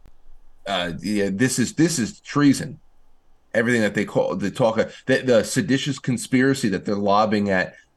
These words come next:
Proud Boys and all that other stuff because of January sixth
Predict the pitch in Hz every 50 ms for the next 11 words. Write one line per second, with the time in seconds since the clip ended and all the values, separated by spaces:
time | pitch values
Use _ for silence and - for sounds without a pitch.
0 | _ _ - 107 98 95 104 107 107 95 80 90 90 90 90 92 92 90 101 95
1 | 90 90 101 98 95 85 85 92 98 92 - - 104 90 - 101 95 98 82 92
2 | 90 85 80 92 110 107 107 113 113 107 107 104 101 98 92 - - - - 123
3 | 101 - - - -